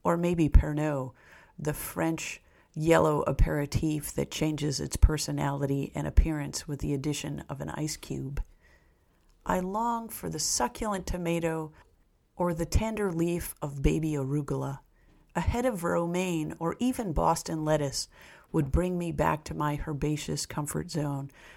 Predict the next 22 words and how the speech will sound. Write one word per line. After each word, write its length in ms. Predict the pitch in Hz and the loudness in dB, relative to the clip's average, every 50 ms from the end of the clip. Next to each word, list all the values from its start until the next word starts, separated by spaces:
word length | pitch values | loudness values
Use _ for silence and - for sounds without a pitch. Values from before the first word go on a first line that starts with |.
| - - - | -20 -10 -4
where 180 | 156 156 147 | 0 0 0
vegetables 680 | 143 131 - 160 170 160 - - - 156 147 147 147 143 | 0 0 0 0 0 0 -2 -8 -6 -6 -4 -4 -4 -2
stand 460 | - - - - 175 175 175 175 160 | -4 -4 -2 -2 -4 -2 -2 0 0
on 160 | 160 156 156 | 0 0 0
their 160 | 156 147 147 147 | 0 -2 -2 0
own 340 | 147 147 147 147 143 143 147 - - - - - - | 0 0 -2 -2 -4 -6 -8 -12 -20 -20 -20 -10 -2
or 200 | - 147 143 139 | 0 2 2 2
rise 560 | 135 135 160 180 202 208 202 208 202 - - | 2 2 4 4 4 4 4 2 2 0 -2
to 100 | - 190 | -2 -2
the 160 | 165 165 170 | 0 2 0
accompaniment 760 | 160 156 - - 165 156 151 - 160 147 147 147 143 143 - - - | 0 0 -2 -4 -4 -2 -2 -2 -2 -2 -2 -2 -2 -4 -6 -8 -10
of 140 | 156 143 | -10 -8
a 40 | 151 | -6
spritz 420 | 139 - - - - 190 185 - - | -8 -8 -6 -4 -4 -4 -4 -4 -6
of 160 | 156 143 143 | -6 -4 -2
lemon 440 | 151 151 151 151 151 147 143 143 143 - - - - - - - | -2 0 0 0 -2 -2 -4 -6 -8 -12 -18 -20 -20 -16 -8 -4
and 160 | - 156 139 | -4 -2 -2
a 60 | 143 | -2
splash 500 | - - - - - 80 160 160 151 - | -4 -4 -4 -2 0 2 2 2 0 -2
of 120 | 156 151 147 - | -8 -8 -4 -2
olive 340 | 147 151 156 151 147 139 143 | 0 0 0 -2 -2 -4 -6
oil 360 | 143 143 135 131 127 131 | -6 -8 -8 -8 -10 -12